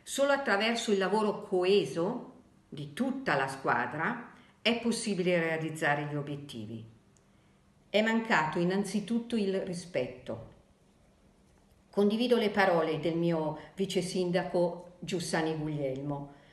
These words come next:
per dire che in un gruppo ci sono momenti in cui gli obiettivi non coincidono, ma se si vuole costruire qualcosa,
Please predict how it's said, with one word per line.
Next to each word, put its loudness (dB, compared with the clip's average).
per 6
dire 4
che -2
in 6
un 8
gruppo 0
ci -2
sono 4
momenti 0
in 4
cui 0
gli 2
obiettivi 0
non 2
coincidono, -2
ma 2
se 0
si 0
vuole 4
costruire 0
qualcosa, 0